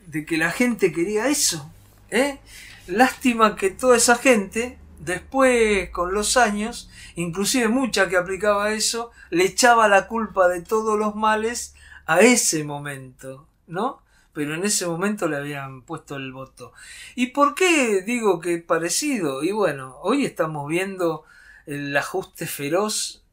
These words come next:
que, que te-, se está llevando adelante otra vez un gobierno peronista,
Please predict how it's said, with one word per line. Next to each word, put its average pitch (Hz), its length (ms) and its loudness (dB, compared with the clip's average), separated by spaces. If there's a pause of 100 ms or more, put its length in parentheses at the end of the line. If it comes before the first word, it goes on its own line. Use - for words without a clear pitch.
(180)
que, 127 680 -10
que 139 100 -12
te-, 143 240 -14
se - 160 -8
está 175 200 -4
llevando 151 680 -8
adelante 143 680 -8 (360)
otra 226 400 0
vez 254 360 -4
un 202 180 -6
gobierno 190 500 -4
peronista, 160 760 -6